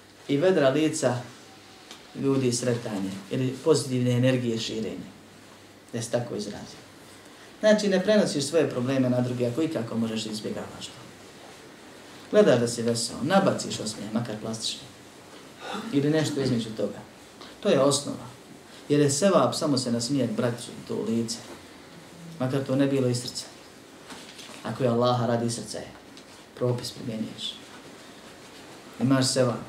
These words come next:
A ništa te ne košta. To je osnova.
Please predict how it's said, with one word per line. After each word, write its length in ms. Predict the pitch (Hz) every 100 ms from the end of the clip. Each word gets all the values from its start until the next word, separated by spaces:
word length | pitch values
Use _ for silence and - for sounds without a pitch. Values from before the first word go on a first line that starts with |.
| - - - - - - - -
A 60 |
ništa 240 | 165 - 165
te 100 | 160
ne 140 | 160
košta. 340 | - - - - - - - - - - - - - - - - - -
To 100 | -
je 80 | 202
osnova. 280 | 185 - -